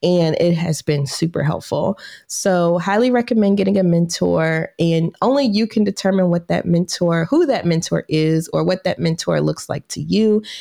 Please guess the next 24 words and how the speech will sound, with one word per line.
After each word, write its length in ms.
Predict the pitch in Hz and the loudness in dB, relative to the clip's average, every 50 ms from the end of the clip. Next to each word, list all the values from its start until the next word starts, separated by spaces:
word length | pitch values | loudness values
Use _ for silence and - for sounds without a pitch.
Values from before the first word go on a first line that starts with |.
| - - | -6 -4
It 160 | 175 170 175 | -4 -4 -2
could 280 | - - 185 170 170 175 | -2 -2 0 0 0 0
be 120 | 165 156 | 0 0
someone 540 | 160 - - - 165 156 156 156 156 156 160 | -2 -2 -2 -2 0 0 0 0 0 0 -2
to 160 | - - 160 | -2 0 0
mentor 720 | 156 156 160 156 - - - 160 160 160 156 156 151 151 165 - - - _ - | 0 2 0 0 -2 -4 -6 -4 -2 0 0 0 -2 -2 -4 -8 -12 -20 _ -2
you 220 | 160 160 156 151 | 0 2 2 2
in 160 | 139 151 156 | 2 2 2
life, 760 | 156 165 185 190 190 190 190 185 185 - - - - - - _ - | 2 2 2 2 2 4 2 2 2 0 -4 -10 -18 -18 -18 _ -6
to 120 | - 156 | -2 -2
mentor 360 | 156 151 156 156 - - 160 | 0 0 0 -2 -2 -2 0
you 200 | 151 151 160 156 151 | 0 2 2 0 0
in 100 | 151 147 | 0 0
relationship, 880 | 143 135 143 165 190 226 208 - - 190 185 - - 190 180 180 - - | -2 0 0 2 2 2 0 0 0 -2 0 0 0 0 0 -2 -2 -4
to 120 | - 160 | -4 -2
mentor 500 | 160 160 170 175 170 170 - - 170 165 | 0 2 2 2 0 0 -2 -2 -2 0
you 460 | 160 160 165 165 160 156 156 156 156 - - | 0 0 0 0 2 2 2 2 0 -2 -2
in 400 | - 156 151 151 147 151 151 165 165 - - - _ | -2 0 2 2 2 0 0 -2 -4 -8 -16 -18 _
career 680 | - - 160 151 160 175 226 240 226 220 220 220 214 202 | -6 -4 -2 0 0 2 2 2 2 2 2 2 2 0
and 220 | 156 147 156 147 | 0 -2 -2 0
business, 560 | - 190 202 202 202 - 202 196 196 - - | 0 2 2 2 2 2 2 2 2 0 0
whatever 460 | - 190 185 202 214 240 240 233 226 214 | 0 0 2 2 2 2 2 2 2 2
it 200 | 202 185 175 170 | 2 2 2 2
is. 340 | 160 156 147 156 156 - | 2 2 2 0 -2 -4